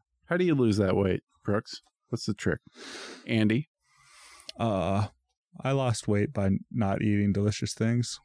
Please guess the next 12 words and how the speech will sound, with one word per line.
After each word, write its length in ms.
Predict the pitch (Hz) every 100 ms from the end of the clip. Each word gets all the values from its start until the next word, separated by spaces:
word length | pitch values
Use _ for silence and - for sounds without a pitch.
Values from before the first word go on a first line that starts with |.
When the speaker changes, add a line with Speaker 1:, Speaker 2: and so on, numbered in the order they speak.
| -
Speaker 2:
you 140 | 123
know? 160 | 113 123 - _
Speaker 1:
Yeah. 440 | - 95 87 85 82 _ _ _ - -
I 160 | 131
don't 140 | 160 156
know 120 | 98
how 160 | 87 113
you 160 | 117 92
Speaker 2:
Like 80 |
Speaker 1:
do 40 | 107
that. 100 | 85
Speaker 2:
sugar. 340 | 131 135 143